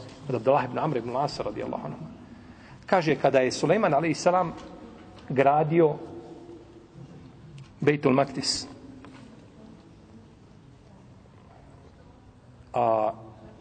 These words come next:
dovio je za tri stvari.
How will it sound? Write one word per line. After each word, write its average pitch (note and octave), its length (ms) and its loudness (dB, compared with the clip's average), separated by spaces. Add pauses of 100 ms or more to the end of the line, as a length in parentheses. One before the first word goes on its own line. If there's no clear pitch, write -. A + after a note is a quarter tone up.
(1080)
dovio C4+ 400 4
je B3+ 260 4
za F3+ 140 2
tri G3 200 0
stvari. - 360 -4